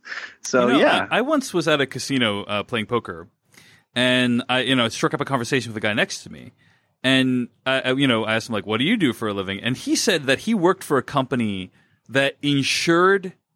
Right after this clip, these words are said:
Speaker 2: insurance companies. Right, that
Speaker 1: Huh.
Speaker 2: like, like, that, like, sometimes, like, a
Speaker 1: Who
Speaker 2: like a
Speaker 1: watches The Watchmen?
Speaker 2: That's right, like, like, or, like, a mass casualty event or something like that, like, could, or, like, a huge earthquake or something could theoretically, uh, deplete completely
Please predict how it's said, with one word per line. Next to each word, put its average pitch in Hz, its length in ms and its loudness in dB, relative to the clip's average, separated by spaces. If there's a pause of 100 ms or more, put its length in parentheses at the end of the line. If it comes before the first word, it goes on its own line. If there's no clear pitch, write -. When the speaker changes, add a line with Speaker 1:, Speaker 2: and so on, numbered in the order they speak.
(120)
Speaker 2:
insurance 143 540 -2
companies. - 600 -18 (520)
Right, 135 260 0
that 151 100 0
Speaker 1:
Huh. 165 100 4
Speaker 2:
like, 131 320 -2
like, 135 220 -2
that, 135 180 -4
like, 135 160 -2
sometimes, 170 420 -2
like, 143 160 -2
a 117 300 0
Speaker 1:
Who 170 80 4
Speaker 2:
like 165 80 4
a 160 40 6
Speaker 1:
watches - 280 2
The - 120 0
Watchmen? 156 500 2 (160)
Speaker 2:
That's 175 160 2
right, 196 160 4
like, 160 200 2
like, 156 160 2
or, 151 280 4
like, 147 160 2
a - 20 2
mass 160 460 -2
casualty 165 560 0
event 123 320 0
or 123 40 -8
something 143 200 -4
like 135 80 -2
that, 135 160 0
like, 120 160 0
could, 131 500 4
or, 123 160 4
like, 120 200 2
a 117 40 0
huge 139 400 -2
earthquake 131 340 -2
or 143 60 -4
something 147 300 -4
could 120 360 0 (380)
theoretically, 165 880 2 (960)
uh, 127 300 2 (640)
deplete - 720 -4
completely 113 640 -4